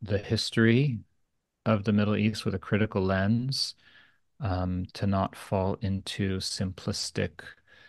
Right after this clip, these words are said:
sound bites the way we see happening around the world, and to both hold the complexity of the history alongside my own values and integrity. Um, that it took a lot of,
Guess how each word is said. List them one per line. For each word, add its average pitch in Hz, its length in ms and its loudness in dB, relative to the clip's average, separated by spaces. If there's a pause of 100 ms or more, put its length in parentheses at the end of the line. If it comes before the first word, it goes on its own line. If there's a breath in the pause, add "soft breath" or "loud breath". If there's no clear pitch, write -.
(160 loud breath)
sound 98 400 0
bites 101 520 0
the 101 100 -4
way 95 360 -2
we 98 120 -6
see 98 540 -4
happening 98 600 -6
around 92 340 -6
the - 60 -4
world, 92 540 -6 (100)
and 95 260 -6
to 95 320 -4 (640 loud breath)
both 101 360 2
hold 98 340 0
the 101 80 -4
complexity 113 1000 -2 (600 soft breath)
of 104 200 2
the 101 140 -2
history 120 640 2
alongside 95 840 -2
my 92 160 -2
own 92 180 -4
values 92 580 -2
and 95 140 -4
integrity. 104 840 -2 (640 soft breath)
Um, 95 720 -6 (280)
that 107 260 -2
it 110 100 -4
took - 180 -4
a 117 60 2
lot 104 300 2
of, 104 180 -4